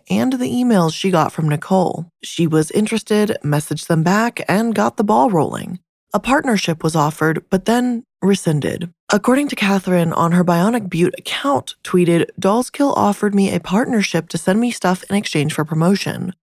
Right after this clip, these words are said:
Then they found out I was in a wheelchair, told because of sizing, and they rescinded the offer." It seems so weird to me that suddenly Dolls Kill finding out that this influencer was in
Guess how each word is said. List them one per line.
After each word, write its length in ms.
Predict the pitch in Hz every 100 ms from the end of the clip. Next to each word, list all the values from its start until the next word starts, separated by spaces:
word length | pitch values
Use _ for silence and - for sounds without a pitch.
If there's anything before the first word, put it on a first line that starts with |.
| _ _
Then 360 | 180 220 214 -
they 220 | 202 202
found 300 | - 208 233
out 100 | 226
I 160 | - 185
was 180 | 185
in 80 | 175
a 60 | 151
wheelchair, 680 | 156 208 - - 139 120 -
told 280 | - 147 170
because 340 | 156 - 165
of 100 | 139
sizing, 640 | - 233 254 202 170 160 - -
and 160 | 214
they 120 | 202
rescinded 560 | 180 180 - 214 196 147
the 120 | 143
offer." 600 | 151 180 170 - - 175 - _
It 140 | 220
seems 380 | - 254 269 247
so 340 | - 165 175 175
weird 540 | 147 151 143 165 170
to 100 | -
me 380 | 185 185 185 185
that 300 | 180 156 -
suddenly 320 | 175 170 180
Dolls 340 | 165 151 156 -
Kill 200 | 175 160
finding 340 | 156 156 151
out 160 | 151 147
that 140 | 165
this 240 | 160 -
influencer 680 | - 156 - 160 156 - 165
was 160 | 160 156
in 280 | 147 143